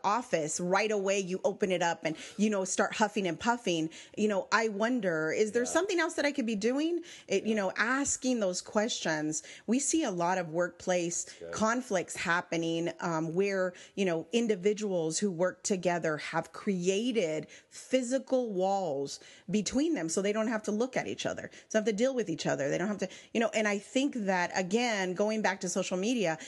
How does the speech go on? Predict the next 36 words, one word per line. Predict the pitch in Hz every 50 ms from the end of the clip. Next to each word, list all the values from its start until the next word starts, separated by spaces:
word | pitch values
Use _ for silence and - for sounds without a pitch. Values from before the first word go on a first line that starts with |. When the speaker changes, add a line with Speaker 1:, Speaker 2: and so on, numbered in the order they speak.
| - - -
Speaker 1:
it | - 254 - 214 175 170
gives | 185 240 269 285 285 254 226 - -
us | 180 185 180 - -
that | 196 180 160 - - -
physical | - - - 233 254 247 247 - - 196
barrier | 180 175 190 175 180 202 220 254 294 320 330 330 320 - - - - -
that | 214 220
I | 226 262
don't | 294 320 320 262
actually | 262 - - 196 180
have | 196 165 -
to | -
deal | - 175 208 220 190
with | 160 147 -
you. | 113 131 -
I | 180
can | 196 247 254
say | - - - - 294 302 320
whatever | 302 302 277 247 220 196 185
I | 180 165 156
want | 156 170 190 208 208 185 151 156 151 - - - - -
and | 196 214 214 196
then | 190 185
run, | 180 190 202 220 208
and | 180 165
I | 196 226
actually | 240 240 - - 190 170
never | 165 175 170 175
have | 180 175 175
to | - 165
look | 165 170 165
at | 160
that | 151 - -
post | 180 165 165 - - 151
again, | 143 151 170 196 190 135 76 73 143 - - - - - -
um, | - 170 165 160 160 160 160 156 160